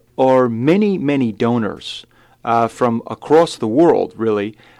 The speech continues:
lining up literally to fund programs to reinsert gangs into society.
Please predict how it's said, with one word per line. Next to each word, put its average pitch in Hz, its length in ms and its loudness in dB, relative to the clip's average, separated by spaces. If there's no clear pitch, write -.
lining 143 580 0
up 113 280 -4
literally 127 580 2
to - 180 -8
fund 156 640 -2
programs 113 920 -2
to 127 140 -4
reinsert 123 680 -2
gangs 110 440 -4
into 107 180 -10
society. 98 720 -6